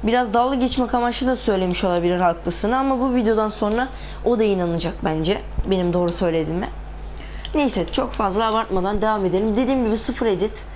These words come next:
Video her an kapanabilir gençler. Ee, siz zaten videoya bakın, on dört dakika kırk sekiz saniye falan sürecek.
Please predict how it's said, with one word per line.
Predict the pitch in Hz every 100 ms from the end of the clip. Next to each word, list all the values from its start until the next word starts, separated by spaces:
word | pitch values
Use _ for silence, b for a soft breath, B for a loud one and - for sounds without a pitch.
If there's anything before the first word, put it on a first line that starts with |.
| B B B
Video | 233 226 254
her | 247
an | 233
kapanabilir | 220 226 233 233 220 214
gençler. | 202 180 170 - 190 - - - - B B B - -
Ee, | 185 180 170 - -
siz | - 247 - -
zaten | 220 254 254 247 220
videoya | 226 220 247
bakın, | 254 262 254
on | 240 269 254
dört | 247 -
dakika | 208 220 262 -
kırk | -
sekiz | - 240 254
saniye | - 220 226
falan | - 226 233
sürecek. | 226 196 175 196 - -